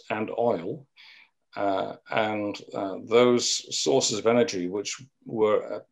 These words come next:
previously, uh, producing about, about fifty-five percent, uh, of Japan's electricity, they shot up to eighty percent. And,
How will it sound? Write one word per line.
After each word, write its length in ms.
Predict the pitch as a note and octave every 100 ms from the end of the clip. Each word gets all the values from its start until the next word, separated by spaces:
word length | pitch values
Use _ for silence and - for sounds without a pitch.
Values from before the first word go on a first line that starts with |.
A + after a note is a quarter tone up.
| - -
previously, 720 | D3+ E3 C#3+ - G#2+ G2+ G2+ - - _ _ -
uh, 240 | F#2+ F#2+ F2+ - -
producing 680 | - A2+ A2 A#2 - F#2+ F2+ - - _ _ _ - - -
about, 180 | G#2 - - _ _
about 340 | B2+ A#2+ G#2 -
fifty-five 600 | C3 B2 G#2+ D3+ B2+ -
percent, 480 | - - G2 F#2 - - - -
uh, 200 | F2+ -
of 360 | A#2+ A2+ A2 G#2 -
Japan's 480 | - - - G#2+ G#2
electricity, 640 | F#2 E2+ - F2+ - F#2+
they 160 | G2 A#2+
shot 340 | B2+ - -
up 260 | G#2+ F#2+ -
to 300 | - G2+ G2 F#2
eighty 200 | A#2+ C3
percent. 480 | B2+ - - - - - _ _ _ _ _ _ _ _ _ _ _ _ -
And, 340 | G#2 G2+ G2